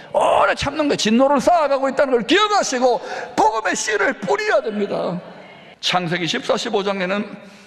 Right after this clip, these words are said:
많은 생명을 구원하고 돌아오는 아브라함을 하늘의 대제사장이 예루살렘에서 영접합니다. 아브라함은 이 멜기세덱,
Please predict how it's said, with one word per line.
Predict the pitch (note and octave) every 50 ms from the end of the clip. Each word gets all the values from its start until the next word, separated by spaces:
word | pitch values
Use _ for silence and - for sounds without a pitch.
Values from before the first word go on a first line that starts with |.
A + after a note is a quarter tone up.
| - - - _ _ _ -
많은 | B2+ C#3+ D#3 E3 F3 F3+ E3+
생명을 | D#3 A3 G#3+ G#3 G3+ F#3+ F#3+
구원하고 | E3+ E3 E3 F3 F#3 F#3+ F3+ F3+ E3+
돌아오는 | D3+ F#3 F#3+ F3+ E3 E3+ E3 E3 D#3
아브라함을 | D#3 E3 E3 F3+ G3 F#3+ F3 D#3 E3 F3+ F3+ F3 - - - - - - - - E3 -
하늘의 | - - A#3 A#3+ A#3 G#3+ G3 F3
대제사장이 | F#3 F#3 E3 E3 D#3 F3+ F3 E3+ E3 D#3+ E3 A3 C4+ - - - - - - _ _ _ _ _ -
예루살렘에서 | D#3 F3 G#3 F#3 G#3+ G3+ G3+ G#3+ G3 F#3 E3+ E3
영접합니다. | D#3+ D3+ D3 E3 D3+ D3 C#3+ C#3 C#3 C#3 - C#3 C#3 - - - - - - - - D#3 - -
아브라함은 | - D#3+ F3+ F#3+ G3 A3 A3 G#3+ G#3+ G#3+ G#3+ -
이 | A3 G#3+
멜기세덱, | F#3+ F3 G#3 B3+ C4 C4 A#3 A3 A3+ G3+ A3+ A3+ G#3